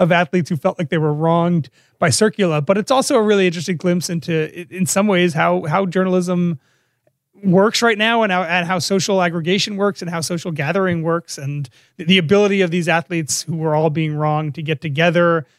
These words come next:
to share their experiences, and then to be able to reach out to reporters, et cetera. I think all of that says a lot about technology and, and just where we are right now in two thousand twenty-two.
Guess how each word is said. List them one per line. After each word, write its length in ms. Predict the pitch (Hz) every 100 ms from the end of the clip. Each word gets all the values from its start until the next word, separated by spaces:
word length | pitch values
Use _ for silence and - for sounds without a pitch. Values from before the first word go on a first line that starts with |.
| _
to 100 | -
share 300 | 156 - 180
their 160 | 170 160
experiences, 840 | 147 - 170 165 160 - 151 156 147
and 140 | 147
then 200 | 147 160
to 80 | 151
be 100 | 147
able 160 | 143
to 80 | 151
reach 220 | 147 143
out 120 | 151 139
to 80 |
reporters, 460 | 151 135 151 147 147
et 100 | 139
cetera. 380 | 160 151 147 135 - _ -
I 40 |
think 120 | 196
all 160 | 190 185
of 80 | 165
that 180 | 156 -
says 220 | 175 151
a 40 |
lot 220 | 151 143
about 240 | 143 139 139
technology 640 | 139 147 139 139 143 151
and, 160 | 135 135
and 160 | 139
just 160 | 139 139
where 140 | 139
we 160 | 139 135
are 160 | 127 127
right 160 | 127
now 180 | 123 123
in 80 | 127
two 100 | 143
thousand 280 | 131 123 127
twenty-two. 440 | 135 123 -